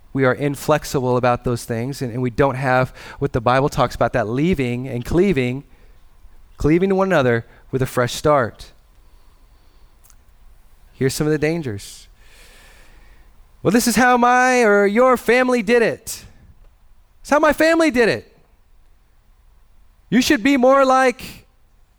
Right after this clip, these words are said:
my mom. You should be more like my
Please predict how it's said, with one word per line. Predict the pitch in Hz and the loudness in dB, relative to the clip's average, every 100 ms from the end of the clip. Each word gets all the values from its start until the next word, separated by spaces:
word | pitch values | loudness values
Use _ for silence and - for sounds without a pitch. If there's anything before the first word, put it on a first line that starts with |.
| _ _ _ _ _ _ _ - _ _ | _ _ _ _ _ _ _ -20 _ _
my | 143 196 | -2 0
mom. | 180 151 147 110 95 - _ _ _ _ _ _ _ - - - _ | 2 2 2 0 -4 -14 _ _ _ _ _ _ _ -20 -20 -20 _
You | 294 | 0
should | 311 349 | 2 2
be | 330 320 | 2 4
more | 320 | 4
like | 311 311 294 | 4 2 2
my | 262 262 247 | 0 2 0